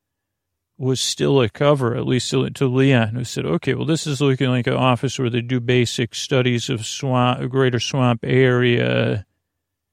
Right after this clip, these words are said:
and bird call analysis or, you know, anything." He said, "Okay, well," uh, but it, then Leon saw that there was, like, a,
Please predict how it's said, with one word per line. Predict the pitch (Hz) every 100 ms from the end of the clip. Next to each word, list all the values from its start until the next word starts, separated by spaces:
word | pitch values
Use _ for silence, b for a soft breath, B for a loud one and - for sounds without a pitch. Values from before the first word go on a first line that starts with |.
| _ _ _ _ _
and | 123 117 113 117
bird | 139 135 123
call | 143 127 123
analysis | 120 120 120 120 117 113 - 123 117 113 -
or, | 127
you | 113 147 165
know, | 170
anything." | 139 147 156 131 143 135
He | 123
said, | 120 - 127
"Okay, | 147 - 117 120
well," | 123 131 131 113 127 135
uh, | 113 117 120 117 113 _ _ _ _ _ _ _ _ _ _ _ _ _ _ _ _ _
but | 135
it, | 151 160 123
then | 143 139 139 127 120
Leon | 131 127 120 113
saw | - 123 120 117 123
that | 120 123 107
there | 123
was, | 113 107
like, | 123 113 110
a, | 120 117 117 117